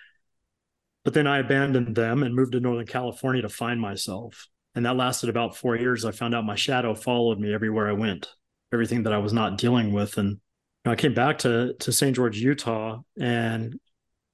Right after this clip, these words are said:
started using pills again. And that got too expensive, and I found heroin. And within about, uh, six months of using that, I was a homeless heroin junkie with a needle in his arm, wandering the streets of Saint George, Utah, in and out of jail.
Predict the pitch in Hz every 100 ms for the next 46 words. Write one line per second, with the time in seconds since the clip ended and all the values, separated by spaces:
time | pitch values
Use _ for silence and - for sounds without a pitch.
0 | _ _ _ - 143 127 127 120 117 104
1 | 135 135 110 104 120 143 - _ - 123
2 | 123 120 123 - 131 - - 123 - 113
3 | 113 110 123 113 101 117 113 92 98 _
4 | _ _ _ _ - 117 120 - 127 127
5 | 127 123 120 117 113 147 - 131 135 -
6 | 117 127 123 117 123 120 117 113 101 123
7 | 123 117 - 123 120 117 110 110 113 113
8 | 113 113 107 117 113 107 104 104 101 101
9 | 101 _ _ _ _ _ _ _ _ _
10 | _ _ _ 127 123 120 120 117 107 -
11 | 123 120 107 - 113 117 104 104 120 120
12 | 101 98 _ _ _ _ _ _ 143 131
13 | 123 120 104 123 123 123 120 104